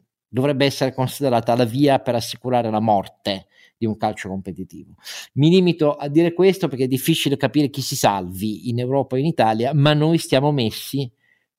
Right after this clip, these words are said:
peggio degli altri, perché in Germania, in Gran Bretagna, i club, eh, c'hanno gli stadi, eh, hanno una solidità di entrate, eh, che da noi senza quegli asset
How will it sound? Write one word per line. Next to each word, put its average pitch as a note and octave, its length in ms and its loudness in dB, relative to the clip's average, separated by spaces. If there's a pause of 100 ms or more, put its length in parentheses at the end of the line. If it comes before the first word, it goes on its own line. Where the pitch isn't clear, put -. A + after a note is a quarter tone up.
peggio C#3 300 2
degli C3 200 -4
altri, G2 540 -10
perché - 480 -10
in A2 140 -8
Germania, C3+ 580 -2
in C3 80 -8
Gran A2+ 160 -4
Bretagna, B2+ 720 -2 (300)
i A2 100 -6
club, A#2+ 380 -2 (360)
eh, G#2 220 -8
c'hanno B2+ 260 0
gli A2 80 -8
stadi, B2+ 720 0 (240)
eh, A#2 160 -4
hanno B2 240 -4
una B2+ 120 -2
solidità B2+ 500 2
di B2 100 0
entrate, A#2 640 0 (360)
eh, G#2 240 -8
che C3 160 0
da B2 140 4
noi A#2+ 480 -2
senza D3 680 0
quegli C3 280 2
asset A2+ 680 0